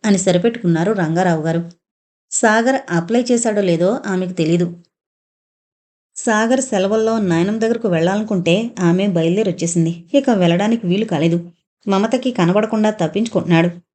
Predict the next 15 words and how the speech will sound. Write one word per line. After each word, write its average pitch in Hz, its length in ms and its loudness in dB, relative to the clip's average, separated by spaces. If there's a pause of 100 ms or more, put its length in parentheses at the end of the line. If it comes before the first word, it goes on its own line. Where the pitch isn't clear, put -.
(440)
మమత 180 560 0
ఎంట్రన్స్ 196 480 0
ప్రిపేర్ 202 300 2
కావడానికి 214 520 0
పేపర్లు 202 480 0
అప్లై 180 360 0
చేస్తూ 202 400 0
సాగర్ 196 560 0
చేశాడో 214 360 2
లేదో 208 260 0
తెలుసుకుందామని 196 720 -2
బయలుదేరింది. 165 720 0 (680)
తోటంతా 208 480 0
కలి 202 400 0
చూసింది, 170 440 2